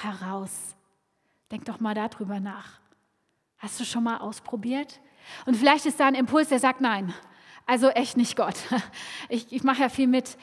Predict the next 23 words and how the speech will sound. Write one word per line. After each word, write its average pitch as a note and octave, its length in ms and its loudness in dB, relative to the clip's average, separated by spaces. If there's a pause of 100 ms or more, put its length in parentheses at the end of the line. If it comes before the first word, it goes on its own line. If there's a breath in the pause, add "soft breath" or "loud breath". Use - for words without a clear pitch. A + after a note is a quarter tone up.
(1900 loud breath)
Aber D#4 480 2 (840)
vielleicht A#3+ 340 -6
lohnt B3+ 200 -2
sich's B3+ 160 -8
doch, A3+ 160 -8
sich G3+ 160 -10
drauf - 220 -14
einzulassen, G3 720 -14
zumindest A#3+ 400 -2
den A#3 100 -2
nächsten B3 320 -2
Schritt - 240 -12
zu A3 100 -14
gehen. F#3+ 320 -18 (260)
Und A3 100 -6
dann A3+ 120 -2
zeigt A3+ 260 -6
Gott A3 140 -8
den G#3+ 140 -4
nächsten A3 480 -6 (460 loud breath)
und G#3 180 -4
den G3+ 160 -4
nächsten. F#3+ 540 -10